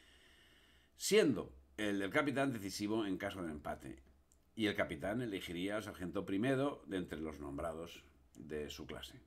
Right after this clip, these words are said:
Por otra parte, la milicia nacional, también conocida como Guardia Nacional, aunque compuesta por voluntarios,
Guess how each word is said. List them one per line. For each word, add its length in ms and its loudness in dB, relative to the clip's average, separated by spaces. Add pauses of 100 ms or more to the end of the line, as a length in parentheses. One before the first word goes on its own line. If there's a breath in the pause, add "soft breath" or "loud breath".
(140)
Por 120 0
otra 220 2
parte, 320 0
la 120 0
milicia 320 0
nacional, 440 2 (380 soft breath)
también 320 2
conocida 420 0
como 200 -4
Guardia 360 -2
Nacional, 540 2
aunque 280 -4
compuesta 460 -2
por 140 -6
voluntarios, 540 0